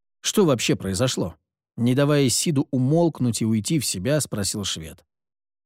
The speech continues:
«За длинный язык, как минимум. И, возможно, за то, что я делал плохие вещи. Да, скорее всего, за это. Слишком плохие вещи». «А этот ваш Хефе, что за человек?»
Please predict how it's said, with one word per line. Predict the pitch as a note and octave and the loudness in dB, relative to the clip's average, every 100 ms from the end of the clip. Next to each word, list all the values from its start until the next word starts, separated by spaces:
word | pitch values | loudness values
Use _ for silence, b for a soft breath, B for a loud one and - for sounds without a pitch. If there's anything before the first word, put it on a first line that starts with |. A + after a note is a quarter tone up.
| _ | _
«За | - D3+ - | -6 0 0
длинный | G#3+ A#3 G#3+ E3 D#3 | 2 4 4 6 6
язык, | D3 B2 F#3 A3+ | 4 4 2 0
как | - G#2 - | -2 -4 -2
минимум. | F#2+ E2+ D2+ C#2 C#2 - _ _ _ _ _ _ - | -4 -4 -6 -10 -12 -14 _ _ _ _ _ _ -6
И, | B2+ | 0
возможно, | D3 C3 E3 D#3 D3 C3+ | 2 2 2 2 2 2
за | C#3 | 2
то, | D#3 C#3+ | 2 0
что | - | 0
я | C3+ C3+ | 2 2
делал | B2 C#3+ B2+ | 2 2 2
плохие | G#2+ B2 - C3 | 0 -4 0 -2
вещи. | B2+ C3+ - - E2+ _ _ _ _ _ | 0 -2 -4 -8 -14 _ _ _ _ _
Да, | B2 - G3 A#2 | -4 -2 0 -2
скорее | - G#2+ G#2+ G2+ | -4 -2 -2 -2
всего, | - G2+ G2 | -4 -6 -6
за | F#2 | -4
это. | G2 E2+ - - _ _ _ _ _ - | -4 -6 -10 -18 _ _ _ _ _ -10
Слишком | - D3 - D#3+ - A2 | -6 -2 0 -2 -2 -4
плохие | G2 G#2+ F#2+ B2 G#2 | 0 -2 -2 -2 -2
вещи». | F2 F2 - - - - _ _ _ _ _ _ _ | -2 -6 -6 -8 -10 -18 _ _ _ _ _ _ _
«А | A#2 C#3 | 2 2
этот | D3+ D3+ | 4 2
ваш | D#3 D#3 - | 2 0 -2
Хефе, | - A2 - D2 | -2 -2 -4 -8
что | - _ F#3+ E3 | -8 _ 0 2
за | D#3 | 0
человек?» | - E3 C3 D#2 - | 0 0 0 -4 -10